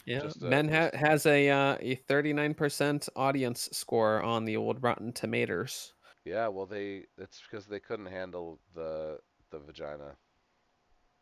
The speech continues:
Speaker 1: Yeah, I know.
Speaker 2: Y-
Speaker 1: The, the body horror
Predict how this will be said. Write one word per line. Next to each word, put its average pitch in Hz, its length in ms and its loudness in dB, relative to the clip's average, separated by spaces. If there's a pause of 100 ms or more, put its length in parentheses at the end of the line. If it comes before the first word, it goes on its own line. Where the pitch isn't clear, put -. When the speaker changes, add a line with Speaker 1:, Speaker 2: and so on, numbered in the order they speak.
(1040)
Speaker 1:
Yeah, 160 220 10
I 139 80 8
know. 139 200 8
Speaker 2:
Y- - 100 -2 (100)
Speaker 1:
The, 135 680 6
the 131 180 0
body 135 300 6
horror 120 520 2